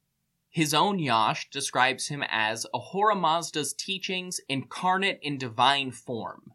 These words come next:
He turns the Daiva against one another to keep them from harming humanity, and battles them alongside Mithra with both prayers and a mace of his own,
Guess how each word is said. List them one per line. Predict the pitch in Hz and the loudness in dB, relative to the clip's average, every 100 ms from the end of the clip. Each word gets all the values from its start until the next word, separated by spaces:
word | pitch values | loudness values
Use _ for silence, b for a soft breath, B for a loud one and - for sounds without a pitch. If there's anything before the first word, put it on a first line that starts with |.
| _ _ _ _ _ _ _ _ _ - | _ _ _ _ _ _ _ _ _ -6
He | 139 | -4
turns | 131 - 202 220 208 | -2 -2 0 0 -2
the | 190 | -2
Daiva | 160 156 160 160 151 | 4 4 4 2 0
against | 131 120 143 160 151 - | -2 -2 2 2 0 -4
one | 127 117 | -2 -2
another | 107 95 92 85 - | -2 -6 -8 -14 -14
to | 104 | -12
keep | - 180 - | -4 -4 -2
them | 151 147 | -4 -2
from | 139 | -8
harming | 113 143 143 139 131 | 0 2 2 -2 -6
humanity, | 127 123 120 107 87 - - _ _ _ _ - | -6 -2 -2 -2 -8 -14 -18 _ _ _ _ -8
and | 123 117 | -6 2
battles | 135 170 151 123 - | 8 8 8 0 -2
them | 113 107 | -2 -2
alongside | 117 120 123 - 123 107 107 | 0 0 0 -2 -2 -2 0
Mithra | 160 165 - 104 - | 0 0 -2 -8 -8
with | - - | -14 -10
both | 117 113 - - | -8 -8 -10 -10
prayers | - 160 170 180 190 - - _ _ _ _ - | -2 2 2 -2 -8 -10 -12 _ _ _ _ 0
and | 135 | 0
a | 120 | 0
mace | 120 139 165 160 | 0 0 0 -4
of | 156 | -6
his | 143 123 - | -6 -8 -4
own, | 135 110 90 | -2 -2 -6